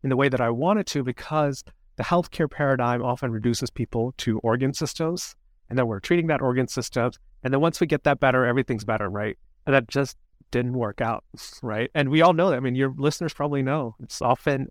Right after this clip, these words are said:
it's insufficient and inadequate to really get people back to where they were, healthy, or keep them healthy.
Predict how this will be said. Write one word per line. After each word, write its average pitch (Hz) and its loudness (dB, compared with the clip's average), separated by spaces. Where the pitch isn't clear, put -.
it's 131 -4
insufficient 131 -2
and 143 -2
inadequate 127 -2
to 120 -2
really 127 2
get - -2
people 107 -2
back 117 -4
to 131 0
where 117 4
they 104 -2
were, 104 -2
healthy, 165 -2
or 143 4
keep - -2
them 107 -6
healthy. - -10